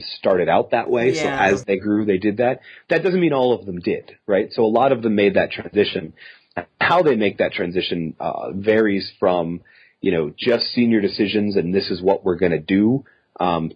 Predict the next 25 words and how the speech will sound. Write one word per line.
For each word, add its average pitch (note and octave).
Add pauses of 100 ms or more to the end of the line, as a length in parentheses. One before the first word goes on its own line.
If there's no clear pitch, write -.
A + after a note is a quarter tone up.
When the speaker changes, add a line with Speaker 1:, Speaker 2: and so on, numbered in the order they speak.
(120)
Speaker 1:
to F#2+
involving G#2
everyone F#2+
in F2
the F2
conversation, G2
leading F#2
discussions, F#2
town F2+
halls, E2+
moving F2+
forward, E2
et -
cetera. F2
And A2+
it G#2
really C#3+
comes G#2
down F#2+
to F#2+
what F2+
the F2
existing E2
culture E2+
was. E2